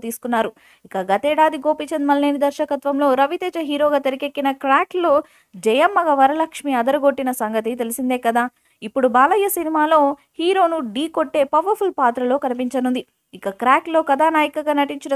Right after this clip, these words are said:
శృతి హాసన్ ఈ సినిమాలో బాలయ్య సరసన నటిస్తుంది. ఈ చిత్రాన్ని పాన్ ఇండియా లెవెల్లో తెరకెక్కించబోతున్నట్లు సమాచారం. ఎన్బీకే వన్ నాట్ సెవెన్ చిత్రంలో బాలకృష్ణ సరసన శృతి హాసన్ హీరోయిన్గా నటిస్తున్నారు. వరలక్ష్మి శరత్ కుమార్ కీలక పాత్రలో కనిపిస్తున్నారు. ఈ చిత్రం ద్వారా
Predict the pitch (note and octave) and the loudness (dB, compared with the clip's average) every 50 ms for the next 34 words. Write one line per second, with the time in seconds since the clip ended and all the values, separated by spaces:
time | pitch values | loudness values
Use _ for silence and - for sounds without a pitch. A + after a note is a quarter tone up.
0 | C#4+ - - C#4 C#4+ D4+ D#4+ D4+ C#4+ C#4+ D#4+ C#4+ C4+ C#4+ E4 E4+ - E4+ D4+ C#4+ | -4 -4 -8 -6 -4 -2 0 0 0 0 0 -2 0 -2 -2 -2 -2 -2 2 2
1 | C#4+ C4+ C4+ B3+ B3+ B3 B3 B3 A#3 B3+ B3+ - B3+ A#3+ - - A3+ A3+ B3+ C#4+ | 4 4 4 4 4 4 4 4 2 0 0 0 -4 -4 -4 -6 -4 -2 0 0
2 | D4 C4+ C#4+ C#4+ - - D4+ C4+ B3 - _ _ _ _ _ _ _ - C#4 G4+ | -2 -2 -4 -6 -6 -4 -4 -4 -4 -6 _ _ _ _ _ _ _ -4 -2 -2
3 | G#4 - A#4 B4 A#4 G#4 G4+ G4 _ D#4 D4+ D4 C#4+ D4 D4 D4 D#4 D4 C#4 C4 | -2 2 2 2 2 2 -4 -4 _ 0 0 2 2 0 0 2 2 4 4 4
4 | C4 C#4+ D#4+ D#4+ D4 D4 C#4 A#3+ A#3+ B3+ C#4+ C#4 _ - D4+ C#4 D4 D4+ B3+ C4 | 4 4 4 4 2 0 0 -2 -4 -4 -6 -12 _ -10 -8 -4 -4 -2 0 0
5 | C4 B3+ C4 A#3 A#3 G#3+ - G#3+ A3 C4 - C4+ A#3+ A#3+ A#3 A#3 - A#3+ A3+ A#3 | 0 0 -2 -2 -2 -4 -4 -4 -6 -4 -2 -2 0 0 0 0 2 2 2 2
6 | _ _ _ _ _ _ _ D#3+ E3+ F#3+ A#3 C#4 C#4 D4 C#4 C4+ C4+ C#4+ E4+ G4+ | _ _ _ _ _ _ _ -12 -8 -6 -6 -6 0 0 0 2 2 2 0 0
7 | G#4 - G#4 G4 F#4+ F4+ F#4 D#4+ - E4+ D#4+ E4 E4 E4 D#4+ D#4+ D#4 D#4+ D#4 D#4 | -2 -2 -4 -4 -2 -4 -6 -6 -2 -4 -2 0 0 2 4 4 4 2 0 -4
8 | D#4 - - E4 D#4+ - D#4+ D4 - - D4 D4 D4+ C#4+ C#4 C#4+ - _ _ _ | -12 -12 -10 -12 -6 -4 -4 -4 -2 -4 -2 0 2 0 0 -2 -4 _ _ _
9 | _ - - F#4 F#4+ G#4 A#4 A4 G4+ F#4+ - F4+ D4+ D#4 D4 D4 D4+ E4 E4 D4+ | _ -6 -4 -2 2 4 4 4 4 4 2 -2 -2 -2 -2 0 0 0 0 0
10 | C#4+ D4 D4+ C#4+ C#4+ C4+ C#4+ C#4+ - - C#4+ C4+ C4+ C4 B3+ A#3+ B3 C4 C4+ C#4 | 0 0 2 0 0 -2 -2 -6 -8 -6 0 2 4 4 4 4 2 2 2 0
11 | D4 C#4+ - - D4 C#4 C4+ C#4 C4+ A#3 A#3+ A#3+ A#3+ _ C4 B3 B3 B3+ C4 B3+ | -6 -6 -8 -8 -6 -6 -4 -4 -2 -2 -2 -2 -2 _ -4 -2 0 -2 -2 -4
12 | _ - A3+ A#3 A#3+ - C4 A#3+ C4 C4+ D4+ D4 D4 C#4+ C#4+ - B3+ B3 B3 C4 | _ -8 -6 -6 -2 -4 0 2 2 2 2 2 -2 -2 -2 -2 -6 -4 -4 -6
13 | - _ - A#3+ A#3+ A#3 A3+ - _ _ _ _ _ _ _ _ - - G4+ G#4+ | -8 _ -6 0 0 2 0 0 _ _ _ _ _ _ _ _ -6 -4 -4 -2
14 | A4 A#4 A4+ G4+ D4 D#4+ D4+ D4 D#4 D#4+ | 0 0 -2 2 2 4 4 6 6 6